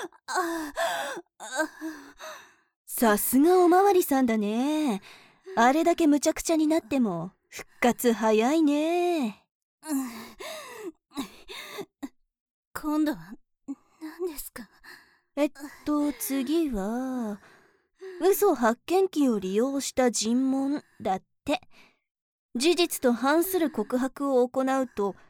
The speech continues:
Speaker 2: 体が無意識に反応を示すことを利用します。嘘つくとセンサーが反応して、電流出すらしいね。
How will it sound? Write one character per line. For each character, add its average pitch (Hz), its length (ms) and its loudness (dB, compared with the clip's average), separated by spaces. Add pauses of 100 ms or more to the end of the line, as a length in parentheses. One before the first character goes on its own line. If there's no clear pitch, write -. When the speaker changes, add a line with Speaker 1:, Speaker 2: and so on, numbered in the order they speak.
(140)
Speaker 2:
体 262 400 2
が 294 140 2
無 240 180 4
意 349 100 2
識 - 240 -2
に 311 140 2
反 226 320 0
応 262 200 0
を 269 60 -2
示 262 360 -4
す - 60 -14
こ 208 140 -6
と 214 200 -6
を 190 80 -6
利 180 200 -8
用 262 160 -2
し - 180 -6
ま 247 140 0
す。 - 240 -10 (1080)
嘘 349 340 0
つ - 160 -10
く 269 140 -4
と 214 160 -4
セ 330 220 0
ン 403 80 2
サ 339 200 2
ー 277 40 0
が 220 120 0
反 214 300 0
応 247 140 -2
し - 180 -10
て、 233 180 -2 (380)
電 240 280 2
流 392 160 4
出 440 140 2
す 403 120 0
ら 302 120 2
し 285 220 0
い 240 40 2
ね。 220 460 -2